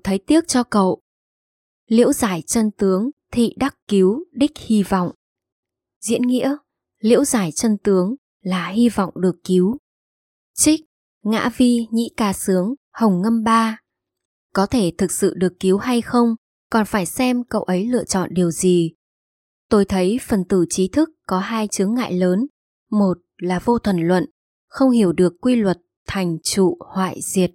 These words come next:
của vũ trụ, nên không cảm nhận được nguy hiểm. Hai là bị văn hóa Đảng đầu độc mà dùng lợi ích để đo lường mọi thứ,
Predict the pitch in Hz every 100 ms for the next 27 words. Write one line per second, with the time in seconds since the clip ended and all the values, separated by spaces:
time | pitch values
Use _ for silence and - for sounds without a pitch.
0 | _ 180 165 175 165 - 214 - _ _
1 | _ _ - 208 202 - 208 180 196 170
2 | 180 170 185 - 254 240 220 185 151 -
3 | _ _ _ _ - 214 208 202 - _
4 | _ _ 214 190 202 - 262 247 208 220
5 | 180 151 165 180 160 180 - _ _ 190
6 | 180 - 170 170 180 - 311 - 185 165
7 | 185 185 190 160 165 - 196 196 208